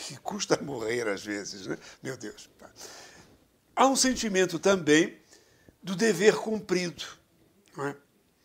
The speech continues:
As lutas, os filhos criados, não é? Os, eh,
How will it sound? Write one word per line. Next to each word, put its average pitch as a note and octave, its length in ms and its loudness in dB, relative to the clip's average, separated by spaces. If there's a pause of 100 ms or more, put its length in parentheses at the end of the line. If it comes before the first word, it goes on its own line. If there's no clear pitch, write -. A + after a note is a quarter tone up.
(520)
As G3+ 180 6
lutas, A#3 580 8
os C#3 140 0
filhos D#3 340 0
criados, G3 1040 4
não C#3 140 2
é? F#3+ 120 4 (480)
Os, C#3+ 800 -2
eh, D3 140 0